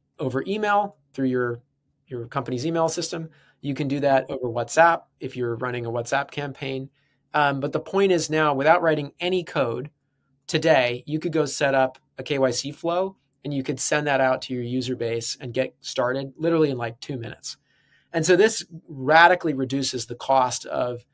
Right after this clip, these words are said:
integration and launching an app, um, and, and launching an onboarding process. You don't need mobile developers. You don't even need developers.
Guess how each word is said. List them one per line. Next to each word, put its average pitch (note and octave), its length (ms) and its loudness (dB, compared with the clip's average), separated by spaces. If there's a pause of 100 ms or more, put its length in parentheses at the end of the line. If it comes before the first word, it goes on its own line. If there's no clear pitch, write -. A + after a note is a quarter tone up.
(320)
integration D3+ 800 -2 (420)
and B2+ 420 -4 (280)
launching C3+ 580 0
an A2+ 160 -6
app, B2 320 -4 (480)
um, B2+ 380 -2
and, C3 280 -6
and C3+ 140 -4
launching C3 280 0
an A#2+ 60 -6
onboarding C#3 420 -4
process. D3 400 -4
You C3+ 60 -4
don't D3 160 -2
need C#3+ 160 -6
mobile C3+ 220 -4
developers. B2+ 640 -4
You C3+ 100 -10
don't C#3 140 -4
even B2 160 -4
need A#2+ 100 -8
developers. - 580 -12